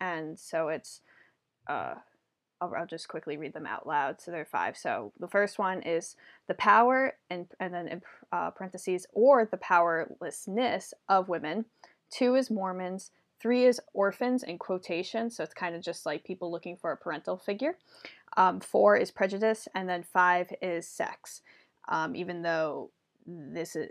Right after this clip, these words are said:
<laughs> it doesn't, this movie does not explicitly, like, show any sex scenes whatsoever. It's not even, like,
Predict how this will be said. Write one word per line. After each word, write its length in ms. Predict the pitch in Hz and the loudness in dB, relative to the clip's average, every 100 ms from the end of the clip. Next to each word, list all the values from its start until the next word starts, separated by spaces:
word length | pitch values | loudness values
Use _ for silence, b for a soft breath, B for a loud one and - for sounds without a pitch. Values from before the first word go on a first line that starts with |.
| - _ | -12 _
<laughs> 200 | _ - | _ 2
it 600 | 247 285 127 - 226 220 | 6 6 4 4 4 8
doesn't, 420 | 214 226 233 - | 8 8 4 0
this 180 | 202 202 | -2 0
movie 260 | 208 196 202 | 2 2 2
does 180 | 196 | 0
not 220 | 185 185 - | 0 0 0
explicitly, 680 | 185 - 180 180 170 185 180 | -6 -4 -4 -2 -2 0 0
like, 200 | 156 151 | -2 -4
show 280 | - 170 | 0 0
any 420 | 151 156 160 160 - | 0 -2 -6 -8 -10
sex 320 | - - - | -6 -6 -6
scenes 300 | 170 170 175 | -10 -10 0
whatsoever. 560 | 214 233 - 165 165 170 | 2 2 -2 -4 -2 -4
It's 140 | - | -4
not 160 | 190 202 | -4 -4
even, 160 | 214 | -6
like, 180 | 156 - | -8 -10